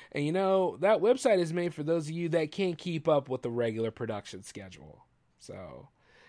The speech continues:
you know, if you really wanna get all your s-, stuff at that moment, it's right there for you to watch, listen to, and enjoy. And just in case so you don't have to go search. I try to make it easier for you all. So, that's one of those things to look into.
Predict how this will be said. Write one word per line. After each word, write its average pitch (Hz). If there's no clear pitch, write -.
you 117
know, 113
if 113
you 131
really 160
wanna 165
get 156
all 156
your 151
s-, -
stuff -
at 131
that 139
moment, 110
it's 107
right 110
there 120
for 117
you 117
to 120
watch, 110
listen 110
to, 110
and 113
enjoy. 107
And 107
just 120
in 113
case 120
so 113
you 117
don't 113
have 110
to 110
go 110
search. 107
I -
try 302
to 381
make 254
it 135
easier 123
for -
you 87
all. 55
So, -
that's 156
one 175
of 175
those 170
things 170
to 160
look 156
into. 113